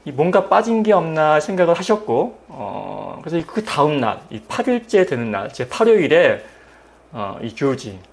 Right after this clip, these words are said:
예, 이 다운 증후군 환자인 조지를 만드셨다라는 그런, 그런 말이 마지막에 나옵니다." 이, 이 여덟 번째 날, 이 팔요일은 바로 이 신약 성경에서 말하는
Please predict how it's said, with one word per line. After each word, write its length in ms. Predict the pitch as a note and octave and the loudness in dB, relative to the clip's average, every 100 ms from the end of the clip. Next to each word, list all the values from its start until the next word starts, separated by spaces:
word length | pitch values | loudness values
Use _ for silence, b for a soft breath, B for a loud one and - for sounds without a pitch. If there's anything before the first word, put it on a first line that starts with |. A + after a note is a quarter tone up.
| - A#2+ | -20 -10
예, 220 | A#2+ A#2 | -6 -6
이 80 | A2 | -8
다운 300 | G#2 C3 A#2 | -6 -6 -4
증후군 320 | A#2 A2 A2 | -4 -4 -4
환자인 360 | C3+ B2 A#2 A2+ | -4 -4 -4 -6
조지를 380 | C#3 C3 C3 | -6 -4 -2
만드셨다라는 1300 | B2 A2 G#2 A2 - G#2+ G#2 - - - - G#2 G2+ | -2 -4 -6 -10 -6 -6 -6 -10 -14 -16 -12 -10 -10
그런, 840 | - E3 G#3+ F#3 C#3+ A2+ G#2+ F#2 G#2+ | 0 2 4 2 -2 -6 -10 -14 -8
그런 260 | D3+ E3+ | 0 2
말이 200 | D#3+ C3+ | 2 0
마지막에 360 | B2 F#2+ G#2+ G#2 | -2 -4 -6 -6
나옵니다." 460 | F#2+ F#2+ F#2 F#2 - _ _ _ _ _ - B B B B B B - | -8 -10 -12 -18 -20 _ _ _ _ _ -20 B B B B B B -6
이, 440 | E3+ G3 F#3 F3 | 0 0 2 2
이 40 | |
여덟 280 | D3+ E3 G#3+ | 4 6 4
번째 260 | G3+ E3+ D3+ | 2 2 0
날, 260 | A2+ G2+ | 2 -2
이 80 | A2+ - | -4 -10
팔요일은 1000 | - A3 A3 E3+ B2+ B2 F#3 C#3 G#2+ - | -4 4 4 4 0 2 0 0 -4 -10
바로 180 | B2 A#2+ | -8 -6
이 60 | A2+ | -6
신약 360 | - A3 A3 | 0 0 0
성경에서 400 | F#3 D3 C3+ C3 | -2 -2 -2 -2
말하는 560 | A#2 G2+ A#2 D3+ A2+ | -2 -2 -2 -2 -4